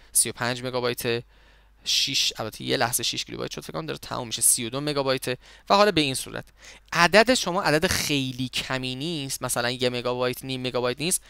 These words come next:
مشخصه که اشکال از هاردتونه و ببخشید، اگه عددتون پایین باشه نشون می‌ده که اشکال از هارده، ولی اگه عدد بالا باشه باید برید جای دیگه دنبال مشکل بگردید.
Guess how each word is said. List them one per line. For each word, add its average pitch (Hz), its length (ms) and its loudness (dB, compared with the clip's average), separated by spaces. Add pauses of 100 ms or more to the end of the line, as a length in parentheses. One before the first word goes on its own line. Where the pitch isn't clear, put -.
(220)
مشخصه 139 540 2
که 185 180 -4
اشکال 131 340 -2
از 123 160 0
هاردتونه 139 840 -4 (380)
و 135 140 4
ببخشید، 135 380 0 (300)
اگه 135 180 0
عددتون 165 460 4
پایین 185 360 -2
باشه 175 380 0 (300)
نشون 143 180 -2
می‌ده 147 120 -2
که 135 120 -2
اشکال - 240 0
از 190 140 4
هارده، 147 480 2 (300)
ولی 143 140 4
اگه 143 340 -2
عدد 143 380 6
بالا 220 400 2
باشه 190 420 -2 (200)
باید 165 120 0
برید 156 220 -2
جای 143 240 0
دیگه 123 160 -4
دنبال 107 280 -8
مشکل 110 320 -8
بگردید. 110 560 -8